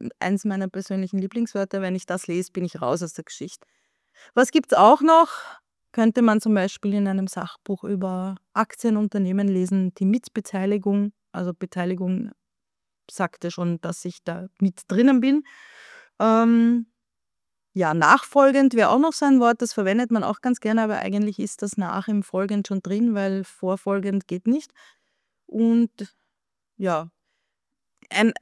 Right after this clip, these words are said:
Wort, das immer wieder auch gelesen wird, wenn's am, am Meer rund geht, die Tsunami-Welle. Jetzt ist aber Tsunami als japanisches Wort schon die Flutwelle.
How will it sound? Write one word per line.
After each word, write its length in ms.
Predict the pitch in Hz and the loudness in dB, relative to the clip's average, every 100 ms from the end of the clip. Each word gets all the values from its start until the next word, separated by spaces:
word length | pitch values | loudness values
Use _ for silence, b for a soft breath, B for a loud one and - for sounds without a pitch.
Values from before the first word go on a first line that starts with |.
| - - - | -14 -16 -6
Wort, 420 | 190 208 220 - | 6 8 8 4
das 440 | - 233 226 - - | 4 6 6 2 -2
immer 320 | 240 240 220 | 2 2 2
wieder 280 | 233 226 - | 0 0 0
auch 220 | 196 202 - _ | -2 -4 -10 _
gelesen 480 | 220 196 196 226 220 | -4 -2 0 2 2
wird, 240 | 226 202 | 0 0
wenn's 340 | 202 202 - - | -2 -2 -2 -10
am, 300 | - 208 202 - | -6 0 0 2
am 180 | 208 196 | 4 4
Meer 280 | 185 214 | 4 2
rund 320 | 226 247 247 - | 2 2 2 0
geht, 260 | 240 233 - | -4 -4 -8
die 140 | 220 196 | -6 -4
Tsunami-Welle. 1040 | - 220 185 214 240 196 175 170 185 220 | 2 2 4 2 4 4 2 0 0 -2
Jetzt 180 | 220 - | -4 -6
ist 160 | 208 - | -6 -4
aber 120 | 196 | -4
Tsunami 640 | - 208 175 160 208 226 | 0 0 2 2 2 2
als 220 | - 196 - | 0 -4 -4
japanisches 540 | 196 190 196 208 190 | -2 -2 0 -2 -2
Wort 240 | 196 185 | -2 -2
schon 320 | 202 196 196 196 _ _ _ _ _ - | -2 -2 -2 -6 _ _ _ _ _ -12
die 60 | |
Flutwelle. 640 | 190 233 262 175 175 180 | -8 -6 -4 2 4 4